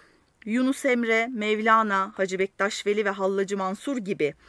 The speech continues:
tasavvuf edebiyatının da önemli isimleri panteizmin temsilcileridir. Tanrı'ya inanan filozofların kanıtlarına bakacağız şimdi.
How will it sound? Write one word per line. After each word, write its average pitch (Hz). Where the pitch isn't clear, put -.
tasavvuf 220
edebiyatının 220
da 180
önemli 202
isimleri 196
panteizmin 254
temsilcileridir. 170
Tanrı'ya 294
inanan 214
filozofların 240
kanıtlarına 196
bakacağız 156
şimdi. 170